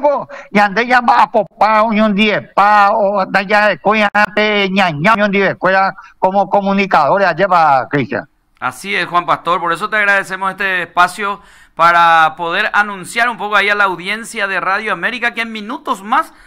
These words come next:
Speaker 2: nosotros vamos a incorporarnos a la transmisión hasta las once treinta de la mañana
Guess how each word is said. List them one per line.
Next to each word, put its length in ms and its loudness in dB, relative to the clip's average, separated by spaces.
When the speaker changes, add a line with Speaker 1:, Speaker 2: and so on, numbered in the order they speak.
Speaker 2:
nosotros 500 -4
vamos 340 2
a 60 0
incorporarnos 640 0
a 40 2
la 100 -6
transmisión 680 -6
hasta 300 0
las 180 2
once 380 0
treinta 400 -4
de 60 2
la 100 0
mañana 420 -2